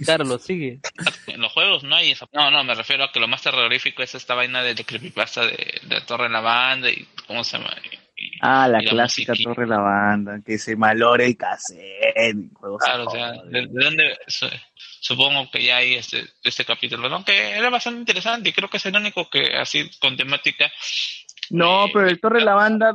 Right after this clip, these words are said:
Speaker 3: no es, no sé si es referencia a Nintendo, ¿no? Pero es muy, muy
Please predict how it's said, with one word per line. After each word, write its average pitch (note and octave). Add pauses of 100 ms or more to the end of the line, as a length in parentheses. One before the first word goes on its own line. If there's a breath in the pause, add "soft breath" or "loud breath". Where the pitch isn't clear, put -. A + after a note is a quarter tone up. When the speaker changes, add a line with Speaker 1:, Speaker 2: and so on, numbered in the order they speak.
(120)
Speaker 3:
no E3+
es, -
no E3
sé F3+
si D3
es D3
referencia C3+
a D#3
Nintendo, F3
¿no? G3
Pero G3+
es F#3+
muy, F#3+
muy F3+